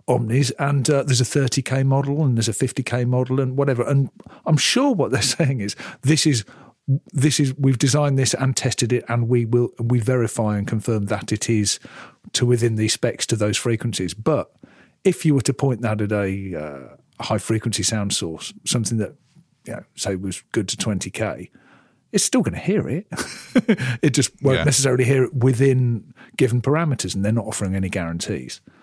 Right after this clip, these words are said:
Speaker 1: The same, same stuff as that works with all of our transducers and, uh, and all of our gear, actually. I mean, the whole super analog thing with S S L.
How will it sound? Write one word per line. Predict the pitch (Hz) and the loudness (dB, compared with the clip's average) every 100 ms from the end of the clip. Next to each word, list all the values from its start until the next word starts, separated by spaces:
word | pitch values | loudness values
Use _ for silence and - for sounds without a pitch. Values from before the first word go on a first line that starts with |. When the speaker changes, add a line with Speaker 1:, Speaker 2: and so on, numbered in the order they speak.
| - - - - _ _ _ _ | -20 -20 -20 -20 _ _ _ _
Speaker 1:
The | - | 0
same, | 151 - 233 254 196 202 | 2 4 4 4 2 2
same | - 220 247 | 0 4 2
stuff | - 160 - | 2 0 0
as | |
that | 135 135 - - | 0 0 -6 2
works | 139 127 - | 2 4 4
with | 147 | 4
all | 208 | 6
of | 208 120 | 4 2
our | |
transducers | 104 101 95 - 87 - 131 156 - _ - | -2 -4 -4 -4 -4 -4 -4 -6 -12 _ -2
and, | 143 147 165 | 2 2 2
uh, | 160 | 2
and | 214 | 2
all | 226 254 | 4 4
of | 277 | 4
our | 170 | 2
gear, | 127 202 254 165 | 2 2 2 0
actually. | - 147 | 2 4
I | |
mean, | 165 | 4
the | 165 | 4
whole | 190 170 | 4 2
super | - 165 185 | 2 2 2
analog | 190 131 104 | 2 0 0
thing | - 90 | -4 -4
with | 92 | -4
S | 101 - | -4 -2
S | - | -2
L. | 185 73 | -2 -2